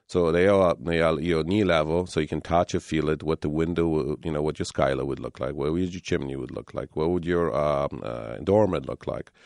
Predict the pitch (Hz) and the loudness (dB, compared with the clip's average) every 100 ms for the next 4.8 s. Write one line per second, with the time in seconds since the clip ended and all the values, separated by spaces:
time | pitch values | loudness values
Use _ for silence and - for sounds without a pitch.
0 | - - 87 92 92 92 90 85 80 78 | -14 0 2 4 4 4 4 4 4 2
1 | 67 80 76 76 - 82 71 - 107 - | 0 -2 -2 -4 -8 -6 -6 0 0 2
2 | 76 69 65 - 67 - 76 76 80 104 | 0 2 -4 -4 -6 -2 -2 2 4 4
3 | - 95 95 90 87 85 73 76 76 80 | 2 0 0 -2 -4 -4 -2 0 0 0
4 | 95 98 85 - 80 69 95 | 0 0 -2 -4 -4 -4 -6